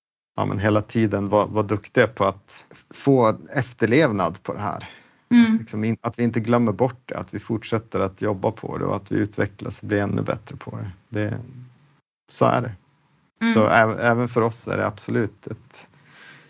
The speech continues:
Speaker 1: Vi, vi har aldrig, jag brukar lite, lite skämtsamt men ändå med lite allvar också säga att man som, ja, men som företag är man aldrig mer än tre till sex månader från konkurs, och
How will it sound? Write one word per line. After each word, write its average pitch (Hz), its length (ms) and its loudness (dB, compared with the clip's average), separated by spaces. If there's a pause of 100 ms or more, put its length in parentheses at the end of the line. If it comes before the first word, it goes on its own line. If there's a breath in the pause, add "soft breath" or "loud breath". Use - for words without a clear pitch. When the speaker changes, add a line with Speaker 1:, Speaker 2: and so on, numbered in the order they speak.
(140)
Speaker 1:
Vi, 120 300 2
vi 123 160 6
har 120 80 8
aldrig, 113 540 4
jag 113 160 2
brukar 110 420 0 (260)
lite, 107 320 -2 (300)
lite 135 300 2
skämtsamt 113 640 0
men 107 100 -2
ändå 107 260 -2
med 107 340 -2 (880)
lite 107 320 0
allvar 104 360 2
också 98 240 -6
säga 95 240 -2
att 95 140 -8
man 104 320 -4
som, 104 220 -6
ja, 110 100 -2
men 107 140 0
som 107 160 -4
företag 113 600 2
är 107 120 2
man 101 160 -2
aldrig 104 300 -2
mer 104 180 -2
än 101 140 -4
tre 104 220 2
till 101 160 -16
sex - 300 -6
månader 101 300 -4
från 101 220 -6
konkurs, 110 600 0
och 101 260 -2